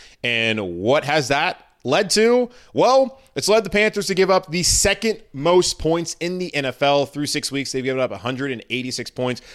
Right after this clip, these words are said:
You divide that by six, and that is thirty-one points per game. Just awful. Denver's the only team that's worse, and it's interesting because Denver had Ejiro Evero last year.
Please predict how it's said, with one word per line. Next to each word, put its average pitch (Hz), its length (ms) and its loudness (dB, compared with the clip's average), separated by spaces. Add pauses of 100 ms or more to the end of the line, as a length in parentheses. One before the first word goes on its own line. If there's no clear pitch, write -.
(120)
You 117 120 -2
divide 131 320 0
that 135 280 -2 (160)
by 123 540 0
six, - 520 -2
and 120 260 -8
that 139 200 -4
is 139 200 -4
thirty-one 135 1300 -4
points 127 400 -8
per - 140 -18 (160)
game. 127 400 -6 (560)
Just 110 500 -2 (260)
awful. 123 440 0
Denver's 117 400 -4
the 107 260 -10
only 120 320 -4
team 110 180 -10
that's 101 200 -10
worse, 107 340 -6
and 95 80 -10
it's 92 140 -14
interesting 101 380 -12
because 92 160 -14
Denver 104 300 -8
had 95 140 -8
Ejiro 95 260 -10
Evero 87 200 -10
last 123 340 -4
year. 117 180 -2